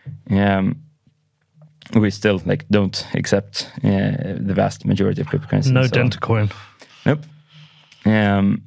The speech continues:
Speaker 1: and never will be, right? I mean, we look at where there's activity, where people are using it, there's some kind of
Speaker 2: Do you accept Doge?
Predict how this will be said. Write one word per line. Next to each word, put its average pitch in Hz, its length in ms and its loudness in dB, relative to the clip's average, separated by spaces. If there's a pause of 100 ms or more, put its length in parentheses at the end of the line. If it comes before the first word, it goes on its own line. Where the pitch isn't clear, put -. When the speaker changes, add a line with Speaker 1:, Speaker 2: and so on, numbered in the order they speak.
(1400)
Speaker 1:
and 107 140 2 (160)
never 107 180 2
will 95 160 2
be, - 320 -4
right? 101 220 0
I 110 60 2
mean, 117 120 2
we 143 80 2
look 160 180 0
at 107 140 -2
where 104 140 4
there's 98 260 -2
activity, 101 480 -2
where 98 140 -2
people 101 340 -2
are 98 60 -2
using 101 320 0
it, 101 140 -2
there's - 180 -6
some 101 100 -6
kind - 160 -4
of - 80 -6 (320)
Speaker 2:
Do 127 100 0
you 110 40 2
accept 101 260 -4
Doge? 104 380 0